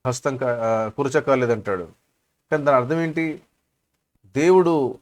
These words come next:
మన ప్రార్థనలు వినాలంటే స్వ-, మంచి హృదయంతో ప్రార్థన చేయాలి. ఈరోజు ఎలా ప్రార్థన చేయకూడదు, ఏడవ పాయింట్,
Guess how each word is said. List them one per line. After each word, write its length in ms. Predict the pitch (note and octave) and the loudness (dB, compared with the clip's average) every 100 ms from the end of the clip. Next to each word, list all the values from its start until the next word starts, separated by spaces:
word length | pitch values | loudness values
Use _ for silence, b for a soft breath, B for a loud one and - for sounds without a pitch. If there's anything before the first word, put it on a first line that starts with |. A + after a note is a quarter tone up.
| _ _ _ - | _ _ _ -12
మన 160 | C#3 C3+ | -4 -2
ప్రార్థనలు 560 | B2+ C3 C#3 C3+ C#3 C3 | 2 4 4 4 -4 -2
వినాలంటే 720 | B2+ C3 A#2+ A2 A#2 G2 G2 _ _ _ | 2 2 0 0 0 0 -6 _ _ _
స్వ-, 280 | - - C3+ - | -18 -12 -12 -10
మంచి 280 | C3+ C3+ C3+ | -10 -6 -4
హృదయంతో 360 | A#2+ B2 A#2 | -2 -2 -4
ప్రార్థన 380 | A2+ G#2+ G2 F#2 - | -2 -2 -4 -10 -12
చేయాలి. 220 | D#2+ - - _ _ _ _ - | -12 -12 -20 _ _ _ _ -6
ఈరోజు 500 | D#3 F3+ A#2 F#2+ C3 - - _ _ _ _ - - | 0 4 2 0 -10 -12 -20 _ _ _ _ -20 -10
ఎలా 200 | B2 C#3+ | 2 4
ప్రార్థన 380 | D#3+ D#3 D3 C3+ C3 | 6 6 4 0 -4
చేయకూడదు, 540 | C3+ C3 C3+ A#2+ A2 G#2 | -2 0 -2 -2 -6 -6
ఏడవ 340 | A#2+ C#3 C#3+ B2+ | -2 0 2 2
పాయింట్, 360 | A#2+ F#2+ E2 | 0 -2 -6